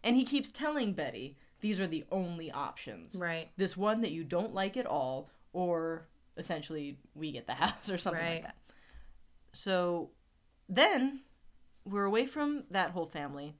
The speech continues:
Speaker 1: and we see Peggy. She's hanging her delicates in the kitchen on a drying rack.
Speaker 2: Mm-hmm.
Speaker 1: And then she's standing in a nightdress in front of the mirror, brushing out her hair.
Speaker 2: Yeah.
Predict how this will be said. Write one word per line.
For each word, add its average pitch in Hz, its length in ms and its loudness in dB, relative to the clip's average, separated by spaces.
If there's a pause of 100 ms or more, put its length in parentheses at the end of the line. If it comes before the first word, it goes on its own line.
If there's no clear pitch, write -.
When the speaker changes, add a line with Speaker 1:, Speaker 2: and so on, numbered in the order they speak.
(340)
Speaker 1:
and 208 120 0
we 233 80 4
see 262 160 0
Peggy. 226 640 -2 (420)
She's 214 240 -8
hanging 240 400 2
her 269 100 -4
delicates 208 760 -2
in 196 120 -4
the 208 60 -6
kitchen 190 320 -8
on 196 120 -8
a 226 60 -10
drying 127 300 -10
rack. 131 120 -6
Speaker 2:
Mm-hmm. 196 640 -4 (540)
Speaker 1:
And 180 560 -2
then 185 160 -4
she's 196 200 -6
standing 190 680 -4
in 254 140 -8
a 269 80 -4
nightdress 202 560 -4
in 175 80 -10
front 160 240 -12
of 208 140 -10 (640)
the 294 60 -8
mirror, 180 320 -4
brushing 180 380 -10
out 226 140 -8
her 269 180 -12
hair. 185 400 -6
Speaker 2:
Yeah. 170 180 -8